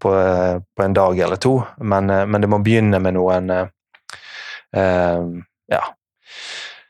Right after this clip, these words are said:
noen steg. Og så, så tenker jeg dette med,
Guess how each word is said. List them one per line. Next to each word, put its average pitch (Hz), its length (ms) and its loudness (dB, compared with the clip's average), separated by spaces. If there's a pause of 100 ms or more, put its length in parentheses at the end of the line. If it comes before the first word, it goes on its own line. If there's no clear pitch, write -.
(180)
noen 107 180 2
steg. - 360 0 (220)
Og 117 180 0
så, 131 160 4 (280)
så 131 140 -2
tenker 113 260 0
jeg 104 100 2
dette 117 180 -4
med, 110 240 4